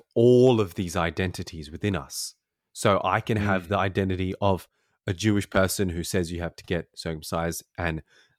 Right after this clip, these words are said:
Speaker 1: a non-Jewish person who says that, and a, and a Jewish person who doesn't want to be circumcised. Like, that's all within me. So I, I think it's too limiting to say, identify this or don't ide-, or drop the identity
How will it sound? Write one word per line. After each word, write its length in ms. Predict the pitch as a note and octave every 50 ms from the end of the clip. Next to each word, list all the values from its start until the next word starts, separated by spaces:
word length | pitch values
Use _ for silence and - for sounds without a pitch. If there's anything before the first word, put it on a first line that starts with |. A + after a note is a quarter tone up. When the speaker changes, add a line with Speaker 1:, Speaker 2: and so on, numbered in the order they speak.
| _ _
Speaker 1:
a 140 | F2 F2 F2
non-Jewish 500 | F#2 G#2+ G#2+ G#2 F#2+ D#2+ G2 F#2 E2+ -
person 280 | - F2 E2+ - - F2+
who 80 | D#2+
says 260 | D#2 - - F#2 F2 E2
that, 160 | F2+ E2+ E2+
and 320 | E2 D#2+ D2+ D#2+ E2+ F2+
a, 100 | F#2+ -
and 120 | - F2 E2+
a 40 |
Jewish 260 | E2 - B2 A#2+ G#2 -
person 260 | G2 F#2 - G2 F2
who 80 | E2+
doesn't 300 | D#2+ D#2 G2 F#2 G2 G#2
want 120 | G2 G2 G2
to 40 | F2+
be 80 | F#2+
circumcised. 320 | F2+ - - F2+ F#2 - -
Like, 140 | G2 G2+ - _ _ _ _ _ _ _
that's 260 | A#2+ C3 D3+ - - - -
all 320 | A#2+ B2 B2+ C3 C3 C3 A2+
within 340 | A2 G#2+ F2+ A2 A#2 B2
me. 160 | A2+ F#2+ D#2 D2
So 400 | - - - A#2 G#2 G#2 G2+ - _ _ _ _ _ _ _ _ _ _ _ -
I, 60 | - - _
I 100 | A#2 A#2+ B2 A2 -
think 160 | - D3 C#3+ C3
it's 160 | B2+ - -
too 220 | - - D#3+ E3+
limiting 640 | D#3+ C3+ B2+ B2 C3+ D3 C#3+ - - C#3 A2+ G2 F#2 F2
to 280 | - - A2+ G#2 G2+ - _ _ _ _ _
say, 400 | - - - C#3+ C3 G#2 E2 - - - _ _ _ -
identify 540 | G#2 G#2 G2 A2+ A2+ A2+ - - G#2+ G#2
this 260 | G2+ G2 G#2 G2+ - -
or 180 | - A2+ A2 A2
don't 300 | G#2+ - A2+ G#2+ A#2 B2+
ide-, 200 | C3+ C#3 B2 -
or 120 | - G#2+ G#2
drop 340 | G2 - A#2 B2 C3+ - -
the 100 | C#3+ C3
identity 560 | G#2 F2 E2 F2+ E2 D#2+ D#2+ D2+ D#2 D#2 D#2+